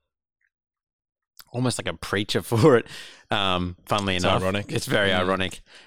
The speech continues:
Speaker 1: Um, I've, there's only a couple of people I've ever been able to get sit down and watch it. And recently, I put it on for a friend who,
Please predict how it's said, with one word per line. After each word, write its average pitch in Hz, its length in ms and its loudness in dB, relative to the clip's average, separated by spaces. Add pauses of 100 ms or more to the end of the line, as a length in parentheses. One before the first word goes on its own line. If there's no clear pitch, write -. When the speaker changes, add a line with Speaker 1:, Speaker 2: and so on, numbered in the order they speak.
(100)
Speaker 1:
Um, 90 600 -2 (420)
I've, 107 200 -2
there's 110 180 2
only 113 200 2
a 90 60 -2
couple 98 180 0
of 87 60 -4
people 101 200 -2
I've 90 60 0
ever 90 140 -2
been 92 100 0
able 90 80 0
to 87 60 -4
get - 120 -6
sit - 140 -6
down 90 160 0
and 90 120 -4
watch 98 200 -2
it. 98 60 2
And 95 280 -2
recently, 101 460 -2
I 87 140 0
put - 200 -2
it 92 60 -2
on 95 160 0
for 101 120 -2
a 90 60 0
friend 95 360 -2
who, 90 360 0